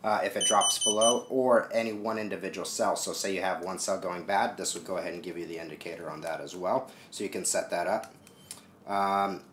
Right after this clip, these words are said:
and then of course defaults on that. Uh,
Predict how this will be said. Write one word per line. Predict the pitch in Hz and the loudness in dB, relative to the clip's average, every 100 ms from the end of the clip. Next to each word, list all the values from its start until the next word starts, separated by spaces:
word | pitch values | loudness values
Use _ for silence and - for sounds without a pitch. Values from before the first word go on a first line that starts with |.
| - - | -12 -6
and | 95 92 | -2 0
then | 98 | -2
of | 92 | -4
course | - 90 - | -4 -4 -2
defaults | - - - - - - - | -2 -2 0 0 2 0 0
on | 101 85 | 0 2
that. | 90 - - - - - - | 0 -2 -6 -20 -20 -10 0
Uh, | 98 95 92 | 2 4 4